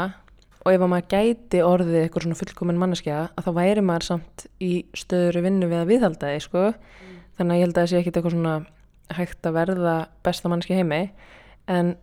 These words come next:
Speaker 1: það er samt einmitt allir þessi listar sem að maður getur fundið, maður getur
Speaker 2: Hefurðu
Speaker 1: fengið
Speaker 2: tekið svona lista?
Speaker 1: Nei, sko, málið er að þetta eru yfirleitt listar sem að segja manni bara hvað maður getur gert til að vera mann-, betri manneskja.
Speaker 2: Mm.
Speaker 1: Eh, ég fletti í gegnum nokkra svona fyrir þennan þátt, eh, þar sem að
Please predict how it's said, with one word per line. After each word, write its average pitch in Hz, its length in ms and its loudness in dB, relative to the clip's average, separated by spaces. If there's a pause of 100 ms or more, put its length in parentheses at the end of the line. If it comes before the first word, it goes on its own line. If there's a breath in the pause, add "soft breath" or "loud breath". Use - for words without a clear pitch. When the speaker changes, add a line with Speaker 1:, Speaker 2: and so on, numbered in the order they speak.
(140)
Speaker 1:
það 196 160 2
er 180 100 2
samt 185 320 -2
einmitt 175 340 -2
allir 190 220 0
þessi 185 160 -2
listar 190 480 -2
sem 170 160 0
að 170 60 0
maður 165 160 -2
getur 175 100 -6
fundið, 170 400 -2 (300 loud breath)
maður 165 160 -2
getur 160 100 -4
Speaker 2:
Hefurðu 208 80 2
Speaker 1:
fengið 208 240 4
Speaker 2:
tekið 165 160 0
svona 185 240 0
lista? 170 260 -8 (460)
Speaker 1:
Nei, 202 180 4
sko, 220 160 2
málið 220 320 4
er 214 80 4
að 214 80 4
þetta 202 140 0
eru 226 100 8
yfirleitt 214 320 2
listar 208 320 0
sem 190 160 0
að 202 60 0
segja 208 300 2
manni 165 200 2
bara 165 160 0
hvað 180 240 2
maður 160 160 0
getur 160 160 -4
gert - 220 -4
til 156 80 -4
að 156 80 2
vera 156 100 0
mann-, 156 160 -2 (300)
betri 165 240 2
manneskja. 135 320 -6 (160)
Speaker 2:
Mm. 170 160 -10 (240 loud breath)
Speaker 1:
Eh, 165 320 0
ég 175 100 2
fletti 180 320 0
í 170 60 -4
gegnum 170 240 2
nokkra 175 260 0
svona 160 160 0
fyrir 165 160 -2
þennan 160 220 -2
þátt, - 560 -4
eh, 160 320 -4 (560 soft breath)
þar 170 100 0
sem 170 160 4
að 165 160 2